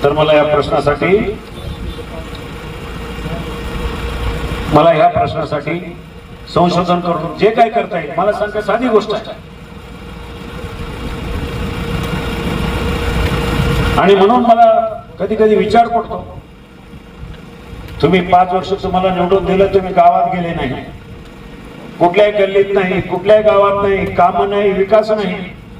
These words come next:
दुसऱ्या बाजूला मला बघा, वीस वर्ष मी तुमच्या समोर आहे.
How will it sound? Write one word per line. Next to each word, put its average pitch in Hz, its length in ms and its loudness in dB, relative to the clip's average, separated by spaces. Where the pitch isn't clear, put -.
दुसऱ्या 165 280 4
बाजूला 165 280 4
मला 170 240 2
बघा, 180 240 0
वीस 220 260 4
वर्ष 226 160 4
मी 247 220 2
तुमच्या 254 340 0
समोर 247 340 2
आहे. - 420 0